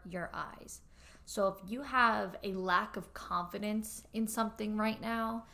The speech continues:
and you are telling yourself that lack of confidence is basically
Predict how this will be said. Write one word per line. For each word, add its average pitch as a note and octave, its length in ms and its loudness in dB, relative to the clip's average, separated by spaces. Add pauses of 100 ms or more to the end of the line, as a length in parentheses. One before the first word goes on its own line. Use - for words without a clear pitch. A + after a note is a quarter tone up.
(380)
and F#3+ 180 -2
you F#3+ 160 0
are F3+ 240 -2
telling G#3 480 0
yourself A3 720 0 (540)
that G3 440 4
lack F#3+ 280 2
of F#3 120 -8
confidence G3 760 -2
is F#3+ 160 -6
basically G3 880 -4